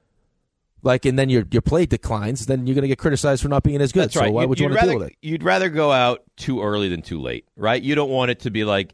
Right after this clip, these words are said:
Speaker 2: you don't want the father to be there with the son at the game, being like, "Boy,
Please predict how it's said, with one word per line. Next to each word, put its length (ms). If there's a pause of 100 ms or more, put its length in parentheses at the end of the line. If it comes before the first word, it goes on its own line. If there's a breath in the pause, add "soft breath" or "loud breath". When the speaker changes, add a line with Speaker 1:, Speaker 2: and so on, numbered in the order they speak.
(120)
Speaker 2:
you 160
don't 180
want 260
the 80
father 500
to 140
be 120
there 160
with 100
the 80
son 280
at 100
the 60
game, 280
being 120
like, 160
"Boy, 240